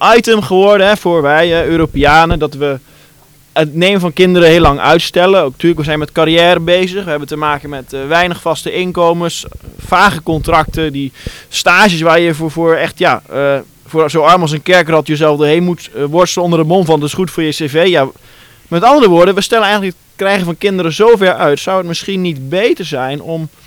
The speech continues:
eh, eigenlijk een vrouw toch al wat jongere leeftijd kinderen te laten krijgen? En nou heb ik hier een aantal overwegingen bij. En dan bedoel ik natuurlijk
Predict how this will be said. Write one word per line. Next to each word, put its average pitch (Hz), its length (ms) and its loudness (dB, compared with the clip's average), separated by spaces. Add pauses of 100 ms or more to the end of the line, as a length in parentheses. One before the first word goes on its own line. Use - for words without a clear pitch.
(440)
eh, 151 320 0 (380)
eigenlijk 220 280 -2
een 175 60 -4
vrouw 185 260 2
toch 196 140 -8
al 190 100 -2
wat 160 160 0
jongere 208 320 2
leeftijd 170 420 0
kinderen 190 380 -2
te 120 80 -8
laten 82 300 -6
krijgen? 82 420 -8 (220)
En 190 280 -2
nou 190 140 -4
heb 196 100 2
ik 196 80 -6
hier 233 200 2
een 214 120 -2
aantal 240 320 0
overwegingen 202 580 -2
bij. 87 280 -8
En 170 160 -10
dan 147 180 -8
bedoel 143 160 -8
ik 170 60 4
natuurlijk 156 220 0